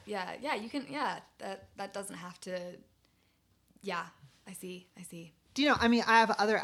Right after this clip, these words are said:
Speaker 2: you know, other aspects of my life too, like being Mormon, you know, like when I did Murder Among the Mormons, it was like, that was, I, it was a shoe in. It's like,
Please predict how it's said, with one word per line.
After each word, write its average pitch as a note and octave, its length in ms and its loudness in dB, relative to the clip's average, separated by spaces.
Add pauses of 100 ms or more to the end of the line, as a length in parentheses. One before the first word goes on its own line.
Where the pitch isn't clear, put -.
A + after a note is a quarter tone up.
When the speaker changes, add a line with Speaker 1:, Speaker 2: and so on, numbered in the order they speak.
(120)
Speaker 2:
you A3 140 2
know, G3+ 100 2
other G3+ 180 2
aspects E3 540 -2
of E3 120 -2
my D#3+ 160 -4
life D#3 220 -8
too, F3+ 180 -6
like D3+ 200 -8
being E3 160 -4
Mormon, D3+ 520 -6
you F3 120 -4
know, D3+ 180 -4
like D#3 160 -6
when G3 80 0
I F3+ 40 2
did F3 120 2
Murder F3 280 0
Among E3 200 -2
the D#3 80 -4
Mormons, D3+ 540 -6
it - 120 -8
was F3 220 -10
like, D#3+ 340 -6 (640)
that E3 220 2
was, E3 160 -6
I, F3 160 -2
it D#3+ 140 -4
was E3+ 120 -2
a F3 60 -2
shoe D4+ 140 2
in. B3+ 60 2
It's F3 160 -2
like, F3+ 140 0